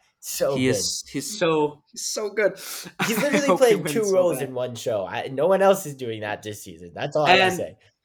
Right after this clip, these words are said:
Speaker 2: and no, no break. It's not like,
Speaker 1: Right.
Speaker 2: I, I think the only, the only break he has in the show is during What the Hell, which is the Three Kids number.
Speaker 1: Yeah.
Speaker 2: So the f-,
Speaker 1: And that's
Speaker 2: three
Speaker 1: what,
Speaker 2: minutes
Speaker 1: it,
Speaker 2: that
Speaker 1: within
Speaker 2: song
Speaker 1: the
Speaker 2: is.
Speaker 1: first fifteen minutes of the show. So, like, he's really doing, like, two
Speaker 2: Exactly.
Speaker 1: roles.
Speaker 2: It is crazy.
Speaker 1: Yeah.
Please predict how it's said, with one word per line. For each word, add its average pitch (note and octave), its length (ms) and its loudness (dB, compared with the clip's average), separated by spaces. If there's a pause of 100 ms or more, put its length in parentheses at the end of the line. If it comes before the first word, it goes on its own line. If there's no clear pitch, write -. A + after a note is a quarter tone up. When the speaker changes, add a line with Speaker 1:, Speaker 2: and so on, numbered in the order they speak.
Speaker 2:
and E3+ 320 4
no, G3+ 380 6
no G#3 300 8
break. D#3 480 4
It's E3+ 160 0
not G3 140 6
like, F3 160 4
Speaker 1:
Right. F#3 220 6
Speaker 2:
I, D#3 240 6
I F3 60 4
think G#3 200 -2
the F#3 180 -4
only, F#3+ 420 0 (100)
the E3+ 120 2
only G3+ 360 0
break D3+ 480 2 (260)
he C#3 100 -8
has C#3+ 280 0
in C3+ 60 -12
the C3+ 60 -6
show B2 260 0
is A#2+ 160 -6
during C3 260 0
What B2 160 -4
the B2+ 80 -10
Hell, A2 220 -6
which A2+ 180 -8
is A2+ 80 -18
the - 80 -20
Three B2 220 -6
Kids A2 260 -8
number. G#2+ 240 -12
Speaker 1:
Yeah. G#2+ 120 -2 (240)
Speaker 2:
So B2 280 -2
the A#2 100 -4
f-, A2+ 140 -10
Speaker 1:
And D3 160 -2
that's D3 220 0
Speaker 2:
three C3+ 80 -14
Speaker 1:
what, D#3+ 260 4
Speaker 2:
minutes C#3+ 260 0
Speaker 1:
it, - 40 -10
Speaker 2:
that B2+ 100 -2
Speaker 1:
within C3 240 0
Speaker 2:
song A#2+ 80 -2
Speaker 1:
the B2+ 60 2
Speaker 2:
is. - 80 -10
Speaker 1:
first A#2+ 320 -4
fifteen B2+ 420 -6
minutes B2+ 260 -4
of A2+ 60 -14
the A2 80 -8
show. B2 320 0
So, G#2+ 180 -6
like, G2+ 220 -4
he's G#2+ 160 -14
really A#2+ 240 -6
doing, G#2 140 -8
like, G#2 60 -6
two E3+ 40 4
Speaker 2:
Exactly. D#3 460 4
Speaker 1:
roles. - 140 -18
Speaker 2:
It A3 260 2
is F3+ 260 4
crazy. C#3+ 720 0
Speaker 1:
Yeah. A2+ 200 0